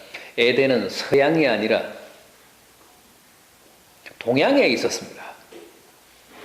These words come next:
지구 동쪽에 있었습니다. 그런데 에덴의 특징 가운데 하나가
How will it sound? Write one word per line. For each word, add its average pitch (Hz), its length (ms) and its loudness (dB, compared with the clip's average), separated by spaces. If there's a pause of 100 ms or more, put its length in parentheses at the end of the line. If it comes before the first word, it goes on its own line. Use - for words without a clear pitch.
(280)
지구 160 280 -4
동쪽에 120 440 0
있었습니다. - 640 -10 (3750)
그런데 101 560 -8 (1080)
에덴의 123 460 0
특징 - 340 -6
가운데 107 300 0
하나가 95 400 -6